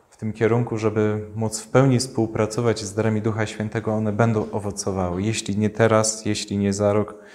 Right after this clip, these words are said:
to za kilka lat. Także dzisiaj przechodzimy do kolejnego z tych darów. Będziemy mówić o,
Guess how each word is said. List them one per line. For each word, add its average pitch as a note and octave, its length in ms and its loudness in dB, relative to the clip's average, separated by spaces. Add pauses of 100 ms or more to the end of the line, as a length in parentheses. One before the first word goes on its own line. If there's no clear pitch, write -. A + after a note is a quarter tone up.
(300)
to G#2 140 0
za G2+ 400 2 (120)
kilka F#2 640 0
lat. G2+ 580 2
Także G#2+ 360 2
dzisiaj D3+ 400 4 (600)
przechodzimy A#2+ 460 2
do A2+ 100 4
kolejnego A2+ 480 6
z - 100 0
tych G#2+ 180 -2
darów. G#2 720 4 (300)
Będziemy G#2+ 360 0
mówić A2 640 0
o, G#2+ 460 0